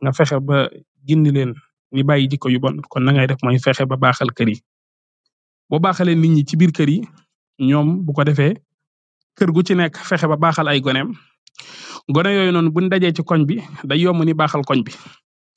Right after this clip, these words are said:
Waa koñ boobu noonu day yomb ni baaxal dëkk bañ nekk. Waa dëkk boobu noonu day baaxal, day yomb ni baaxal région biñ nekk.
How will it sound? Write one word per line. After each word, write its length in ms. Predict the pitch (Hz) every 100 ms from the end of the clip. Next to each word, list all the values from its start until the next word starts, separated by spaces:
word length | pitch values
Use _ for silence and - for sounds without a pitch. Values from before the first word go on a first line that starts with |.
| _ _ _ _ _ 151
Waa 140 | 170
koñ 160 | 208 190
boobu 200 | 185 175
noonu 200 | 170 165
day 140 | 160 165
yomb 220 | 175 180 165
ni 120 | 160
baaxal 380 | 156 156 - 185 185
dëkk 260 | 151 156 147
bañ 140 | 147 156
nekk. 200 | 127 - - - _ _ _ _ _ _ _ - - _
Waa 140 | 139 175
dëkk 180 | 196 175
boobu 200 | 180 175
noonu 180 | 170 160
day 160 | 151 160
baaxal, 380 | 165 175 180 190 226 - -
day 140 | 160
yomb 400 | 165 190 180 165 160
ni 120 | 156
baaxal 480 | 151 170 165 170 208 208 _ _ _ _ _ _ _ _ _ _
région 360 | 147 156 160 156
biñ 160 | 151 156
nekk. 200 | 143